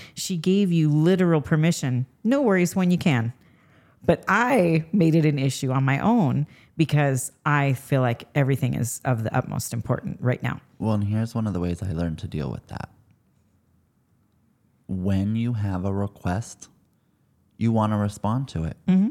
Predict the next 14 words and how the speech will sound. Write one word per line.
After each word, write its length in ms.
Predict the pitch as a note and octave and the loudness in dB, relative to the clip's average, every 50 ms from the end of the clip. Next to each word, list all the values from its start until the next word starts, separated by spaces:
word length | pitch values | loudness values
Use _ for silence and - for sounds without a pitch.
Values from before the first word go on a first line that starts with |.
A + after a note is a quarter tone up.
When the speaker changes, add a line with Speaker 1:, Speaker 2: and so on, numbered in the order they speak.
| - - _ _ _ _ - | -2 -8 _ _ _ _ -2
Speaker 2:
But 100 | G#2 G#2+ | 0 0
we've 200 | A2 A2+ A2 A2 | 2 0 0 -2
talked 260 | - B2+ B2+ B2 - | -2 -4 -2 -2 -4
about 260 | B2 - A#2 - - - | -4 -2 -2 -2 -2 -2
something 500 | - G2+ G2 F#2 G2 F#2+ F#2+ F#2 F2 - - | -4 -4 -4 -2 -2 0 0 0 -2 -4 -4
in 100 | G2+ F#2 | -2 -2
a 100 | F2+ F2 | -2 -2
lot 200 | E2+ F2 E2+ F2+ | -2 -2 -2 -2
of 100 | F2 D#2 | -2 -4
different 260 | D#2 - - D#2 - | -6 -8 -8 -6 -4
ways 400 | F2 E2 D#2+ D#2 C#2 C#2+ - - - - | -4 -4 -4 -4 -6 -8 -10 -12 -12 -10
in 100 | E2+ D#2 | -10 -8
today's 320 | - - E2 D#2+ D#2 - | -8 -6 -6 -6 -6 -8
conversation. 640 | - - D2+ D2 D#2+ F2 - - F#2 - - - - | -10 -10 -10 -8 -8 -10 -10 -10 -10 -12 -14 -14 -16